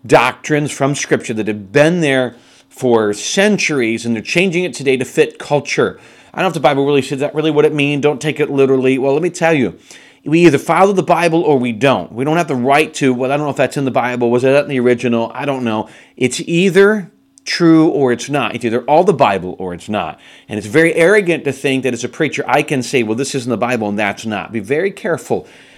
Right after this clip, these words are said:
they're blind people leading the blind. So be very careful that we let the Bible be that direction. So he, he kind of really just goes at these men. He says, "Leave them alone. Don't worry about them."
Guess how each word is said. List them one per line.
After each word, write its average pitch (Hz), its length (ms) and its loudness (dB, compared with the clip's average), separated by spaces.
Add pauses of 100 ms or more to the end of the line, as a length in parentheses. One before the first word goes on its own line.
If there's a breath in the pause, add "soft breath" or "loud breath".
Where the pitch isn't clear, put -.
(320 loud breath)
they're 131 180 2
blind 131 420 0
people 110 500 -4
leading 120 480 -2
the 98 60 -8
blind. 110 500 0
So 110 60 -6
be 120 80 2
very 180 180 0
careful 170 580 0 (140 loud breath)
that 139 100 -6
we 139 60 0
let 139 120 0
the 131 80 2
Bible 143 460 2
be 110 360 -2
that 104 360 -2
direction. 107 640 -2 (320 loud breath)
So - 160 0
he, 131 160 4
he 123 120 -2
kind 277 260 -4
of 110 140 -4
really 135 400 0
just 110 300 -10
goes 131 240 0
at 143 280 0
these 127 180 -6
men. 131 120 -2
He 131 60 0
says, 131 220 -4
"Leave 185 120 4
them 139 60 0
alone. 113 260 -2
Don't 143 240 0
worry 147 240 4
about 127 280 0
them." 87 340 -6